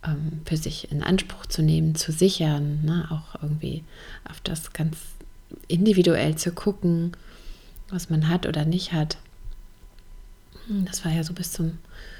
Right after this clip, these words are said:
fünfzehnten ungefähr. Ich fand, das war schon sehr, sehr spürbar. Also ne, dass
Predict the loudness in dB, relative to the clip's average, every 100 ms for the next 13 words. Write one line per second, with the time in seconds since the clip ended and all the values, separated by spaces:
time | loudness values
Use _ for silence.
0 | -18 -20 -20 -20 0 2 2 4 4 6
1 | 4 4 2 0 -2 0 -2 -2 -4 -4
2 | -2 0 2 0 0 0 0 0 0 0
3 | -6 -16 -20 -20 -20 -20 -20 -20 -12 -12
4 | 6 10 10 8 2 -2 -8 -10 -10 -12
5 | -14 -14 -20 -20 -20 -20 -18 -16 -14 -10
6 | -10 -8 -10 -12 -18 -20 -20 -20 -8 -4
7 | -4 -6 -10 -14